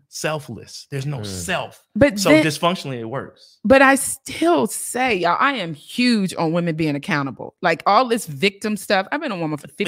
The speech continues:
Speaker 3: fifty-two
Speaker 1: can't,
Speaker 3: years.
Speaker 1: you can't look at the power dynamics.
Speaker 3: But I
Speaker 1: But
Speaker 3: still, with the power dynamics, I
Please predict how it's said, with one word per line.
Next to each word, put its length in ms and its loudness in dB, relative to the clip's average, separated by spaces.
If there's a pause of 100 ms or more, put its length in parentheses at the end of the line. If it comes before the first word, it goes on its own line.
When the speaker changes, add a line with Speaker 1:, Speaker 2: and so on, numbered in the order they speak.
(140)
Speaker 3:
fifty-two 140 -4
Speaker 1:
can't, 140 0
Speaker 3:
years. 140 -2
Speaker 1:
you 60 -12
can't 320 -8
look 140 -6
at 60 -14
the 80 -10
power 360 -8
dynamics. 760 -12
Speaker 3:
But 260 2
I 120 2
Speaker 1:
But 160 -6
Speaker 3:
still, 260 2
with 280 -6
the 80 -2
power 440 -4
dynamics, 640 -8
I 140 -6